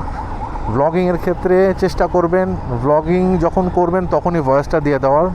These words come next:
তখনই মোটামুটি ধরেন সেভেন্টি পার্সেন্ট ইনফরমেশন দিয়ে দেওয়ার, তাইলে আপনার আর পরে প্যারা হবে না। যতটুকু ছোটোখাটো টেকনিক্যাল জিনিসগুলো আছে বা যেগুলো আপনার হলো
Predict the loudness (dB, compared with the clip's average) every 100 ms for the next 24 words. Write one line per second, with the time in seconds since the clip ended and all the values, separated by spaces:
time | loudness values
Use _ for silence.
0 | -2 -2 0 0 0 0 0 0 0 0
1 | 0 0 -2 0 -2 0 0 0 0 0
2 | 0 0 0 -2 0 0 0 0 -4 -6
3 | -10 -10 -12 -4 0 2 2 2 0 0
4 | 0 0 0 0 0 2 0 0 0 0
5 | -2 -4 -2 0 0 -4 -2 -4 -2 -2
6 | 0 -2 -2 -4 -4 0 0 0 -2 -2
7 | 0 2 2 0 -2 -2 -4 -6 -10 -10
8 | -10 -10 -10 -10 -10 -10 -10 -10 -10 -8
9 | -2 0 2 2 0 0 0 2 4 4
10 | 2 2 0 2 2 2